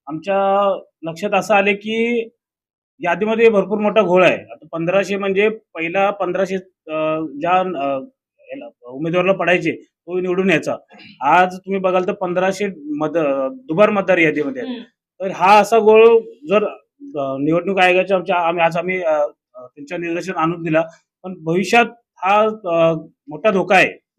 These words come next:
Speaker 1: जनतेला, जनतेचं मत चोरी होते, जो आता मध्ये प्रकार झालेला मत चोरीचा, तो हा सर्वात मोठा घोळ आहे. आणि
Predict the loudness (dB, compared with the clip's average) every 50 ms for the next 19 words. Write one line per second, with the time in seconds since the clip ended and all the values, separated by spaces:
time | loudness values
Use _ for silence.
0 | _ _ _ _ _ _ _ -12 -12 -10 -4 -2 -2 0 2 2 2 2 0 -4
1 | -10 -6 -4 -4 -4 -2 -4 -2 -2 -2 -2 -4 -6 -12 -20 _ -10 -6 -2 -2
2 | -2 -2 -2 -2 -2 -2 -2 -2 -2 -4 -4 -4 -4 -4 -4 -4 -2 0 0 0
3 | 0 0 -2 -2 -2 -4 -4 -6 -6 -4 -4 -4 -4 -4 -6 -8 -8 _ _ _
4 | _ _ -8 -6 -4 -4 -4 -6 -6 -4 -4 -4 -4 -4 -6 -6 -6 -4 0 0
5 | 2 4 4 2 2 0 -2 -6 -12 _ _ _ _ -14 -8 -2 0 2 4 4
6 | 4 4 2